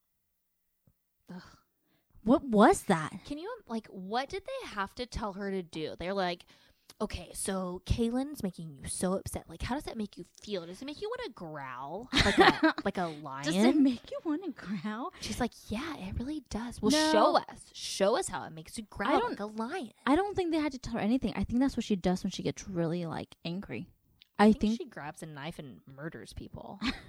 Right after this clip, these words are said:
Speaker 2: That too.
Speaker 1: Okay, so immediately after, he strolls by with Ha-, with Kaylin, and they have a decent conversation. I can't really remember what they talked about.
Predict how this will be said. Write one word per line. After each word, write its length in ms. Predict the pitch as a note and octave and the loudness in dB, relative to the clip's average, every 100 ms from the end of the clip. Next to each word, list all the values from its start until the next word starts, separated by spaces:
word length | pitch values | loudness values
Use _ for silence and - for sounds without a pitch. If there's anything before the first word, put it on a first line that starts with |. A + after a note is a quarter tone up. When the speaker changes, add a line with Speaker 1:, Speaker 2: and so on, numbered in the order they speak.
| A3+ - B3+ _ _ - | -16 -12 -12 _ _ -4
Speaker 2:
That 200 | G#3 - | -4 -4
too. 320 | A#3+ G#3+ E4+ _ _ _ _ _ _ _ - | -4 -4 -6 _ _ _ _ _ _ _ -8
Speaker 1:
Okay, 260 | G3+ F#3+ E3+ | -2 0 0
so 200 | - G3+ | 4 4
immediately 540 | G#3 A3+ A#3 D4 E4 | 4 2 0 0 0
after, 680 | C#4+ F#3+ F#3 - - G3 G3 | 4 4 4 2 0 2 2
he 140 | G#3 G#3+ | 2 -2
strolls 380 | - E3 D#3 F3+ | -2 -2 -2 0
by 140 | G#3 | 0
with 100 | B3 | 0
Ha-, 220 | - - - - | -4 -8 -10 -2
with 300 | G3 G3+ - _ | 0 0 -4 _
Kaylin, 460 | - G3 F#3+ F#3+ F#3 | -4 -2 0 -2 -4
and 80 | F3+ | -6
they 440 | D3 D3 C#3 F3 G3 _ - | -6 -6 -8 -10 -12 _ -20
have 300 | F3+ F3 E3+ | -6 -4 -2
a 80 | F3+ | -2
decent 260 | F3+ F3 - | -4 -8 -8
conversation. 600 | E3 F3 D#3+ E3 D#3 D3 | -8 -8 -8 -8 -10 -10
I 60 | |
can't 200 | D3 C#3+ | -10 -12
really 140 | - C#3 | -12 -12
remember 280 | F#2+ F#2+ F#2 | -14 -14 -14
what 140 | - | -12
they 60 | G2+ | -12
talked 260 | D#2 - | -12 -14
about. 300 | - - C2+ | -10 -8 -6